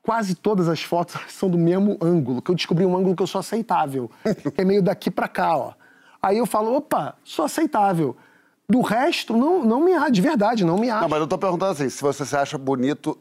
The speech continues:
Speaker 2: é, é, na três por quatro. Isso aqui não.
Speaker 1: Não, não
Speaker 2: Eu tô
Speaker 1: me
Speaker 2: falando
Speaker 1: acho.
Speaker 2: assim, conjunto da obra. Conjunto da obra. É, é, assim, eu... eu, eu
Speaker 1: Você tá
Speaker 2: tá
Speaker 1: parecendo, você tá parecendo o eleitor que quer dizer onde, quem eu vou votar. Se a pesquisadora chegasse pra mim e falasse,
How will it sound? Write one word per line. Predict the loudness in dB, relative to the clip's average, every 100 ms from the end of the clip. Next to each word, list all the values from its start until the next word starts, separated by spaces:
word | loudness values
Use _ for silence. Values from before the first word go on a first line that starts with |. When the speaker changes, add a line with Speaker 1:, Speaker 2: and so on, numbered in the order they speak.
| _
Speaker 2:
é, | -2 -2 -4 -4
é, | 0 2 2 0
na | -2 -4
três | -2 -6 -8
por | -10 -6
quatro. | -6 -6 -14 -4
Isso | -2 0 -2 -2 -4
aqui | -6 -2 0
não. | 0 0
Speaker 1:
Não, | -2 -2 -2
não | -2
Speaker 2:
Eu | 0
tô | 0
Speaker 1:
me | 0
Speaker 2:
falando | 0 0
Speaker 1:
acho. |
Speaker 2:
assim, | 0 -2 -2
conjunto | 0 0 0 0 -2 -2 0
da | 2
obra. | 2 0 -2 -10 -14 _ _ _ _ -8
Conjunto | -4 0 -2 0
da | 0
obra. | 2 2 0 -2 -6 -12 -20 _ _ -2
É, | 0 0 0 2
é, | 0
assim, | 0 0 0 0
eu... | -2 -2 -2
eu, | 0 2 0 -4 -4
eu | 0 0
Speaker 1:
Você | -2
tá | -2
Speaker 2:
tá | 0
Speaker 1:
parecendo, | 0 0
você | -2
tá |
parecendo | 0 0 0 2 4
o |
eleitor | 4 2 2 0 0
que | 0
quer | 2
dizer | 4 2
onde, | 0
quem | 2 2
eu |
vou | 2
votar. | 2 0 0 -2 0 -2 0
Se | -2
a |
pesquisadora | 0 0 2 2 2 2
chegasse | 0 0
pra | 0 2
mim | 2
e |
falasse, | 2 0 -2